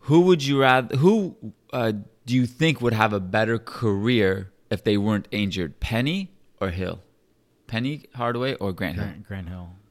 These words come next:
Speaker 1: You think so?
Speaker 2: Yeah, I mean, 'cause you know why? 'Cause Penny was, and it's just my opinion, but when Penny came onto the scene, it was like, "Oh, man, looks like this new magic." You know, he's really good, a lot of skill.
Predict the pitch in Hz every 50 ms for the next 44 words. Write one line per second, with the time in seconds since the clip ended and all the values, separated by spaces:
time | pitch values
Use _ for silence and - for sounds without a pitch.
0 | _ _ - 92 - 101 92 - 113 117 120 92 90 87 85 85 85 - - 92
1 | 101 104 104 98 - _ - 117 117 104 - - - 120 117 123 127 123 120 120
2 | 123 - 120 104 - - - 123 135 156 165 160 135 113 104 98 90 87 80 -
3 | - - _ _ _ _ _ _ _ _ _ _ _ _ _ _ _ _ _ _
4 | _ _ _ _ _ _ _ _ - 151 147 - 135 113 - 117 104 95 98 110
5 | 104 92 92 110 113 113 123 117 - - 139 151 160 - - 143 139 139 135 127
6 | - 117 101 107 - - 151 139 120 104 95 104 98 - - 110 113 110 113 120
7 | 113 104 101 107 98 - - - 92 92 92 92 85 - 101 104 107 104 98 95
8 | 104 113 117 123 127 98 107 113 117 110 101 - 104 101 101 98 98 98 87 85
9 | 90 - 107 117 123 131 127 123 123 120 107 120 127 123 123 123 123 127 123 -
10 | _ _ _ _ _ _ _ _ 104 107 113 127 135 139 135 120 117 - - -
11 | - 127 123 120 123 123 123 117 -